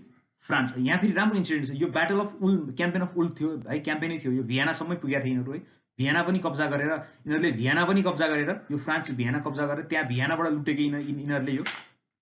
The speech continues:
एक लाख मस्केटहरू लुटे है, पाँच सय क्यानन्सहरू लुटे। And, uh, in fact, त्यो ब्रिजसम्मै पुगेका थिए, यो ड्युन ब्रिजसम्मै हुन्छ नि, अ,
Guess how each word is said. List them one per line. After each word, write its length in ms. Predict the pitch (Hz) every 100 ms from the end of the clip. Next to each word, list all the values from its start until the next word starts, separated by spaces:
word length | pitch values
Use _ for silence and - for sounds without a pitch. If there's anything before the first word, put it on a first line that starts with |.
| _ _ _ _ _ _ _ _ _ _ _ _ _ _ _ _ _
एक 140 | 165 175
लाख 200 | 185 156
मस्केटहरू 720 | 147 - 160 - - 127 156
लुटे 340 | 139 165 135
है, 60 | 98
पाँच 440 | - _ 135 170
सय 100 | 185
क्यानन्सहरू 480 | 170 147 160 143 131
लुटे। 540 | 135 165 214 - - _ -
And, 140 | 151
uh, 180 | 139 123
in 120 | 156
fact, 200 | 151 175
त्यो 80 | 175
ब्रिजसम्मै 460 | 123 196 196 196 196
पुगेका 280 | 160 147 135
थिए, 120 | 131
यो 360 | 131 123 113
ड्युन 260 | 120 170 180
ब्रिजसम्मै 520 | 143 190 - 160 170
हुन्छ 140 | 120 165
नि, 120 | 156 - - _ _ _ _
अ, 60 | -